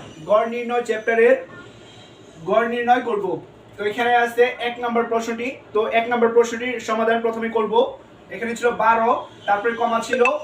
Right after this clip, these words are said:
চোদ্দ, কমা দশ। অর্থাৎ এখানে তিনটা সংখ্যা দেওয়া আছে, একটা বারো, চোদ্দ,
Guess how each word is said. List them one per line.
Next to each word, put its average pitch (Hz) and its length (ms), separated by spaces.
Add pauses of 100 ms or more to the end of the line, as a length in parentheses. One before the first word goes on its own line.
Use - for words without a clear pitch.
(160)
চোদ্দ, 233 260 (420)
কমা 240 280 (320)
দশ। 208 180 (540)
অর্থাৎ 240 280
এখানে 247 260
তিনটা 247 300
সংখ্যা 226 260
দেওয়া 226 200
আছে, 196 220
একটা 214 140 (100)
বারো, 233 200 (140)
চোদ্দ, 233 200